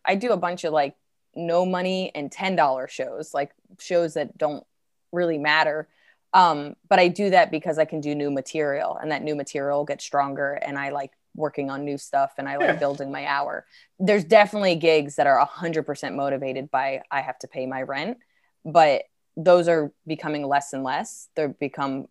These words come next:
Speaker 1: most of the gigs I do are 'cause I wanna do them. I feel lucky that most of my hard work is based on pleasure. Like, I wanna do it.
Speaker 2: Yeah, that's great.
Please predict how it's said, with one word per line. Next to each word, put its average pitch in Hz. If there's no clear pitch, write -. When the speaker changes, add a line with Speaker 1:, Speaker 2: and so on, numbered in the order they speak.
Speaker 1:
most 175
of 160
the 156
gigs 147
I 139
do 139
are 131
'cause 135
I 127
wanna 135
do 147
them. 127
I 196
feel 180
lucky 175
that 170
most 160
of 147
my 147
hard 139
work 135
is 143
based 139
on 143
pleasure. 185
Like, 147
I 143
wanna 147
do 175
it. 135
Speaker 2:
Yeah, 233
that's 190
great. 165